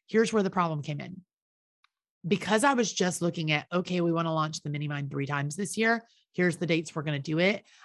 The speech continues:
I didn't pay attention to, "Okay, we're gonna launch this at the end of May, beginning of June.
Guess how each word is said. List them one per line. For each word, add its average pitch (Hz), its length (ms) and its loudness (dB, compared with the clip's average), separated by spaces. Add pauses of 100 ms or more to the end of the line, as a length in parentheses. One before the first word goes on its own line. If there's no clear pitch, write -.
(120)
I 208 80 4
didn't 208 460 2
pay 208 240 0
attention 180 760 0 (380)
to, 180 580 2 (200)
"Okay, 180 320 0
we're 160 200 -2
gonna 214 160 -2
launch 175 460 0
this 160 500 0 (540)
at 175 200 4
the 165 240 -2
end 226 260 2
of 220 80 2
May, 185 340 4
beginning 170 460 0
of 160 120 -2
June. 156 640 -2